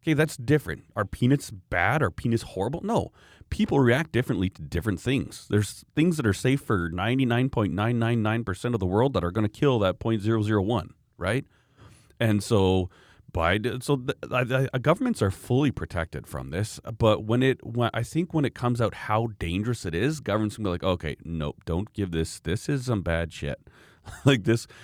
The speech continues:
this might not have been our brightest move, you know? Um,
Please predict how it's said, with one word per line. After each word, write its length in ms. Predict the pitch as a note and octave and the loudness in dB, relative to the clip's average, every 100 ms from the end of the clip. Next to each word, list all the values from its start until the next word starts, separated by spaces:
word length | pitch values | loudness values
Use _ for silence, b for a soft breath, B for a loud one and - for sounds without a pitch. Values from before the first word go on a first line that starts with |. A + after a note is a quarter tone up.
| B - | B -10
this 180 | - | -6
might 160 | C3+ D3 | -4 2
not 100 | C#3 | 2
have 80 | A2+ | 4
been 120 | A#2 | 4
our 60 | G2 | 4
brightest 360 | G#2+ A2 G2 | 2 0 0
move, 480 | A2+ A2 F2+ - - - | 4 4 4 -2 -14 -6
you 100 | G#2 | 0
know? 380 | F2+ F#2 G2 - B B B - | 2 2 0 -4 B B B -2
Um, 500 | F2 D#2 D2 C#2+ | 2 2 0 -4